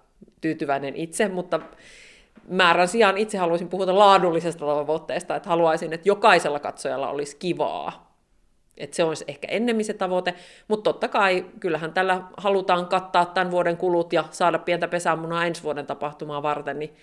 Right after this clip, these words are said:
siinä mielessähän se on hyvä. Viime vuonna, u-, tota, niin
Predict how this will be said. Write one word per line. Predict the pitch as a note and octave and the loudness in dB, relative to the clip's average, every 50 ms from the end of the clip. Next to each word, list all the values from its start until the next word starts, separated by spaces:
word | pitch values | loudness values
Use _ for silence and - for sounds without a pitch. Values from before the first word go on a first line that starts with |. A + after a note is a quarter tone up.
| _ - - - _ _ _ _ _ _ _ - | _ -20 -20 -20 _ _ _ _ _ _ _ -8
siinä | - - G#3+ G3+ F#3 F3 D#3 | -4 0 2 2 2 2 2
mielessähän | D3 C#3+ C3+ C3 D3 C#3+ - D#3+ D3+ E3 | 0 0 -2 -2 -2 -4 -2 -2 -2 0
se | E3 G3 | 2 2
on | G3 | 2
hyvä. | G#3+ A#3 F#3+ E3+ D3 D3 | 2 4 4 4 4 4
Viime | E3+ F3 F3 F3 E3 | 2 0 0 0 0
vuonna, | E3 E3+ E3+ E3 E3 E3+ - - - - | 0 0 0 0 -2 -4 -6 -10 -16 -20
u-, | A1+ A1+ C#2+ - - - - G2 E3+ E3 | -20 -16 -14 -14 -14 -14 -14 -16 -8 -6
tota, | E3+ D#3+ E3 E3+ D#3+ D#3 | -6 -4 -2 -2 -2 -2
niin | D#3+ D#3+ E3 E3 - - | -2 -4 -6 -8 -10 -16